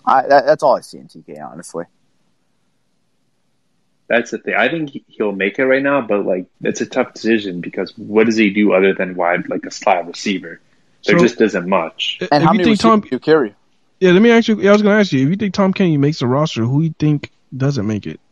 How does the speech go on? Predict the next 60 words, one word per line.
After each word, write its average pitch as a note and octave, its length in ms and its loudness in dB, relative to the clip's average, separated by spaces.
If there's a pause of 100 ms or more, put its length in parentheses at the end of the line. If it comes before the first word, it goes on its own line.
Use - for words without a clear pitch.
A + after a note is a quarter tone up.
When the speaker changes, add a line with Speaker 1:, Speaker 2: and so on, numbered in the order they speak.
(120)
Speaker 3:
Like, A2+ 120 -6
who's C3+ 140 0
gonna C#3+ 140 2
Speaker 1:
Well, - 20 4
Speaker 3:
be - 20 6
Speaker 1:
how E3+ 80 4
Speaker 3:
that E3 60 -2
Speaker 1:
many, C#3 100 -2
Speaker 3:
guy B2 300 -2
Speaker 1:
how, C3+ 120 -4
Speaker 3:
who B2+ 120 -2
Speaker 1:
how C#3+ 120 4
many D3 160 -2
are B2+ 100 0
you A2 140 -4
carrying? F2 560 -8
And F#2 100 -2
then, G2 140 0
like, E2+ 260 -8
Speaker 3:
who'll D3+ 120 2
Speaker 1:
who, E3 60 4
Speaker 3:
be F3+ 100 4
Speaker 1:
who F3 60 6
Speaker 3:
that D#3+ 80 6
Speaker 1:
makes D3+ 120 2
Speaker 3:
guy E3 80 4
that's C#3+ 160 4
Speaker 1:
it? C3+ 60 -4
Speaker 3:
not D#3 160 0
gonna A#2+ 160 0
make A2 260 -2
it? F2 100 -10 (460)
Speaker 2:
Well, C#3+ 200 6
it C#3 80 4
depends D3+ 360 0
how C#3 100 0
many C#3 140 0
tight G2+ 220 0
ends G2+ 200 -2
they G#2 120 -4
carry. G#2 200 2
Do G2 60 -2
they G2 60 0
wanna G2 240 -4
carry F#2+ 320 -2
three G2+ 260 0
or F#2+ 140 2
four? F#2 400 -4
And F#2 120 -2
then G2 140 -2
with F#2+ 120 -4
the F#2 80 -6
corners F#2+ 760 -6
and F2 120 -20 (580)
the - 60 -6
D G2 200 2
Bs, F#2+ 540 0
it G#2+ 100 0
just A#2+ 240 0
depends. F#2+ 680 -2